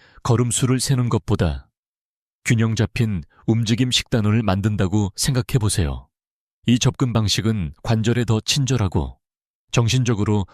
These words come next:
더 흥미로우며 궁극적으로 노년기를 즐기면서 활력과 독립성을 유지하는 데 더 효과적입니다. 이 글이 도움이 될 만한 친구나 가족분들과 공유해 주시고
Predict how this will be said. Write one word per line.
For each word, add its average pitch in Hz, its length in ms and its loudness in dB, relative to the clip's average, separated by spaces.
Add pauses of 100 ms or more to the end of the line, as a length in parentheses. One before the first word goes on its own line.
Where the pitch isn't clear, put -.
(120)
더 113 120 2
흥미로우며 98 800 0 (520)
궁극적으로 107 760 0 (160)
노년기를 113 560 2
즐기면서 95 720 0 (360)
활력과 107 580 0 (180)
독립성을 120 600 0
유지하는 101 440 0
데 87 200 -2 (260)
더 107 140 0
효과적입니다. 92 920 -2 (340)
이 117 100 2
글이 113 380 0 (280)
도움이 120 260 4
될 117 160 2
만한 113 260 0
친구나 92 500 0 (140)
가족분들과 110 720 0
공유해 110 380 2
주시고 76 560 -2